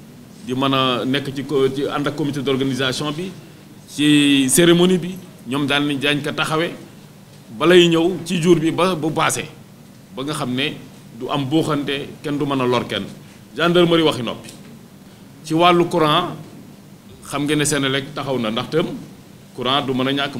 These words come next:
sa la ndox mi aju, sa la lépp aju lu bari. Waaw, ñoom demande provisoire yëpp dañ ko fexe ba mu féete boor, dañ ko satisfaire. Loolu engagement boobu boo xam ne dal na xel.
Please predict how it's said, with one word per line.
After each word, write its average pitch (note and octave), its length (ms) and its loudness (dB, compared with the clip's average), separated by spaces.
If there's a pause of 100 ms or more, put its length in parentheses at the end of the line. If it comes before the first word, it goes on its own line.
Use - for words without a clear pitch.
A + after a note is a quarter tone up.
(140)
sa A#2 160 -10
la B2+ 80 -2
ndox D#3 200 -2
mi E3 100 -2
aju, D3 240 -2 (880)
sa A2+ 200 -4
la C3 380 2
lépp C#3+ 280 0
aju E3 200 0
lu C#3 140 2
bari. C#3+ 280 0 (840)
Waaw, F2 280 -6
ñoom D3 280 0 (440)
demande C#3+ 260 2
provisoire C3 480 2
yëpp D3 140 -2
dañ C3+ 180 0
ko B2+ 240 -4 (680)
fexe B2+ 240 -6
ba B2+ 120 2
mu D3+ 320 0
féete D3+ 260 -2
boor, G#2+ 220 -4 (580)
dañ A#2 180 -4
ko A2+ 300 0
satisfaire. G#2+ 520 -6
Loolu C#3 300 2 (380)
engagement A2 500 -4
boobu G2 240 -6
boo G#2 100 -6
xam G#2 160 -12
ne B2+ 100 -6
dal D#3 200 0
na D3+ 80 -2
xel. C3 200 -4